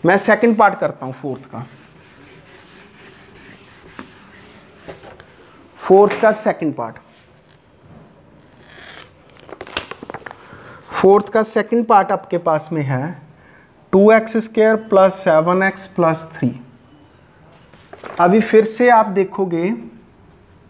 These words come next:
प्लस है यहाँ पे, पहले ऐसे लिख लिया करो।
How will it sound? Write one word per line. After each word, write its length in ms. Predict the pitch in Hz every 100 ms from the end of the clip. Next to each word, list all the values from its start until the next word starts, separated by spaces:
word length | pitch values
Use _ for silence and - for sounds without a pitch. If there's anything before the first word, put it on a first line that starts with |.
| _ _ _ _ _ _ _ _
प्लस 280 | 190 202 202
है 140 | 233 247
यहाँ 200 | 247 233
पे, 200 | 220 277
पहले 500 | 277 - - 208 226
ऐसे 280 | 220 214 240
लिख 200 | 220 220
लिया 180 | 175 143
करो। 180 | 139